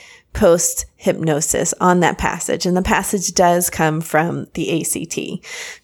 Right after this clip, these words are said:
So I was a little disappointed about that, to tell you the truth. I thought it was not, like, a, a beefy study, really wasn't. But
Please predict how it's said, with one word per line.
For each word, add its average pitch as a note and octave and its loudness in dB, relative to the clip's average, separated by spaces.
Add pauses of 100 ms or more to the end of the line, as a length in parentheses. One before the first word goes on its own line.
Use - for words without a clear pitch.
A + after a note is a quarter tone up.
So - 6
I - 4
was G3+ 4
a A3 6
little A#3 4
disappointed D#3+ 0
about C#3+ 0
that, - 0
to - -4
tell - -2
you D3 0
the - -2
truth. - -2 (320)
I - 0
thought D#3+ 4
it - 0
was D#3 2
not, E3 4
like, D#3+ -2 (240)
a, D3 4 (180)
a E3+ 0
beefy F3 2
study, D3+ 0 (160)
really E3 4
wasn't. - -2 (480)
But C#4+ 2